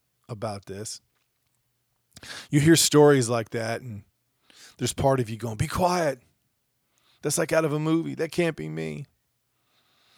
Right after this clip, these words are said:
But what does Ephesians six twelve tell us? "For our struggle is not against flesh and blood, but against the rulers, against the authorities, against the powers of this dark world,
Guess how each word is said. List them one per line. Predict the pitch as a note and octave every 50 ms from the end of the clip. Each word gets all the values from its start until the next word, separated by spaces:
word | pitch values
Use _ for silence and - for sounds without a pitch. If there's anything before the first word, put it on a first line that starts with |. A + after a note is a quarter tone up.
| _ - - -
But | - C3+
what | D3+ F#3
does | F3 D#3 C3+
Ephesians | C#3 - - - E3 E3+ D#3 B2 B2+ A#2+ G#2 G2+ - - - -
six | - - - D3+ C3+ - -
twelve | - - C#3 C3+ C3 A#2+ A2 -
tell | - A#2+ A2 F#2+ D#2+
us? | G2 - - - - - _ _ _ _ _ _ _ _ _ _ _ _ _ _ _ _ _ _ _ - - _
"For | _ - - C3 A#2
our | C#3+ F3 F#3+
struggle | F#3 - - - - F3 F#3 G#3+ F#3+ - - - - _ _ _ _ _ _
is | - C#3 B2+ A#2
not | A#2+ C3 C#3 D3 D#3
against | D3+ C3+ B2 C#3+ C3+ B2+ -
flesh | - - C3+ B2+ C3 - -
and | B2 A#2 A2
blood, | A2 A#2 B2+ - G#2+ G2+ A2+ - _ _ _ _ _ _ _ _ _ _ _ _ _ - - _ _
but | - C3+
against | C#3 A#2+ C3+ C#3 B2+ -
the | C3
rulers, | A#2 A2+ B2+ C3+ C#3+ C#3 C#3+ C#3+ C#3 - - - -
against | D#3 A#2+ A#2+ B2+ B2 - -
the | A#2
authorities, | A2+ G#2+ - C3 B2+ C3 B2+ C3 B2 B2 B2 B2+ B2+ - -
against | - C3+ A2+ C#3 C3 -
the | - A2+
powers | - - - D#3+ D3 D3+ D#3 D#3 D3+ D3 A#2
of | B2+ A#2
this | A#2+ A2 G#2
dark | G2+ G2+ - F3 D3+ D#3 D#3 D3 - -
world, | C#3+ D3 D#3+ D#3+ D#3 D3 C#3 B2 A2+ G#2 -